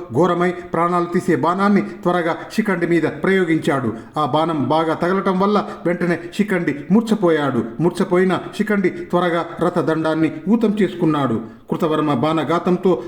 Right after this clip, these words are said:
సంతప్తుడై విచారించిన వాడై మాటి మాటికి నిట్టూరుస్తున్న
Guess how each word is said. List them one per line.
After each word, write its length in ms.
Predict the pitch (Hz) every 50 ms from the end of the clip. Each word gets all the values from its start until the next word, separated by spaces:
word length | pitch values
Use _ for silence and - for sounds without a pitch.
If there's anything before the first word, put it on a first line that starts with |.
| - - -
సంతప్తుడై 580 | 190 190 - 196 - - - 196 202 196 175 - - - -
విచారించిన 480 | 143 156 - 190 190 185 185 - 196 196
వాడై 320 | 190 190 196 190 196 185 175 - - - 160
మాటి 200 | 170 175 - 185
మాటికి 540 | 180 185 185 185 196 - 208 190 202 - - -
నిట్టూరుస్తున్న 680 | 180 180 - 208 202 190 190 - - - 196 190 180